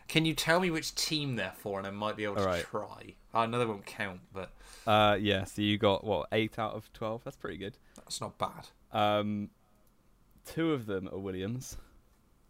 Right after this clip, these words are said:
Speaker 1: Oh, Christmas pudding. Um,
Speaker 2: <laughs>
Speaker 1: I don't know. Who's
Speaker 2: Then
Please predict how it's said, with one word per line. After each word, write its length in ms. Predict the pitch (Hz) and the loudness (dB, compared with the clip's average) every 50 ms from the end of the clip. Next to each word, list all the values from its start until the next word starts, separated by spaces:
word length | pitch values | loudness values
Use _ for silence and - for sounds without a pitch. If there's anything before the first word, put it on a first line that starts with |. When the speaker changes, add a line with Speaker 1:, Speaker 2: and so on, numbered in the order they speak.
| _ _ _ _ _ _ _ _ _ _ _ _ _ _ _ _ _ _ _ _ _ _ _ _ _ _ _ _ - | _ _ _ _ _ _ _ _ _ _ _ _ _ _ _ _ _ _ _ _ _ _ _ _ _ _ _ _ -16
Speaker 1:
Oh, 100 | - 95 - - | -16 -16 -16 -16
Christmas 440 | - - - 123 - - 117 98 - _ | -16 -12 -12 -12 -12 -12 -16 -18 -20 _
pudding. 320 | - - 110 101 98 92 92 90 _ _ _ - | -14 -10 -10 -10 -10 -10 -16 -18 _ _ _ -6
Um, 100 | 104 123 | -4 -2
Speaker 2:
<laughs> 40 | 127 101 101 101 101 127 - - - - - _ - - - - _ _ _ _ _ _ _ _ _ _ _ _ _ _ _ _ _ _ _ _ _ _ _ - - 160 - - - | -2 -2 -2 -4 -6 -6 -8 -8 -14 -20 -20 _ -20 -20 -20 -20 _ _ _ _ _ _ _ _ _ _ _ _ _ _ _ _ _ _ _ _ _ _ _ -16 -16 -16 -16 -16 -14
Speaker 1:
I 80 | 127 131 123 | -14 -14 -12
don't 220 | 104 95 - - | -12 -14 -12 -10
know. 280 | - 110 117 127 135 143 139 - - _ _ _ _ _ _ _ _ _ _ _ _ _ _ _ _ _ _ _ _ - _ | -8 -6 -6 -6 -6 -8 -10 -14 -20 _ _ _ _ _ _ _ _ _ _ _ _ _ _ _ _ _ _ _ _ -20 _
Who's 100 | - 76 | -10 -6
Speaker 2:
Then 220 | 80 98 98 98 | -4 -2 0 0